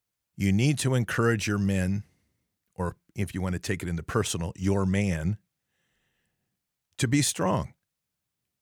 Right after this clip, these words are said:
And that's the roles we have here that have been so inverted. And it's necessary, because if we don't start seeing strong men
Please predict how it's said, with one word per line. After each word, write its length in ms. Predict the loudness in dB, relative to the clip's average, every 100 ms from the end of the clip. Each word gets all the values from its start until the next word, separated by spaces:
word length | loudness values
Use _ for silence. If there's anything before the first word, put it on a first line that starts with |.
| -4
And 100 | -2
that's 220 | 0 -2
the 120 | -2
roles 640 | -2 2 2 4 2 0
we 120 | -2 -2
have 260 | -2 -4
here 200 | -4 -4
that 160 | -2 -2
have 120 | -2
been 140 | -2
so 360 | -2 -2 -2 -2
inverted. 600 | 0 0 0 -2 -2 -8 -16 _ _ _ _ _ _ _ _ _ _ _ _ _ _ _ _ _ _ _ _ _ _ _ _ _ _ _ _ _ _
And 140 | -4 -2
it's 180 | -2
necessary, 640 | 0 0 0 -2 -2 -4 -6
because 240 | -2 0 2
if 60 |
we 40 | 2
don't 160 | 2
start 240 | 2 0 0
seeing 240 | 0 0
strong 380 | 0 2 2 2
men 380 | 2 0 -4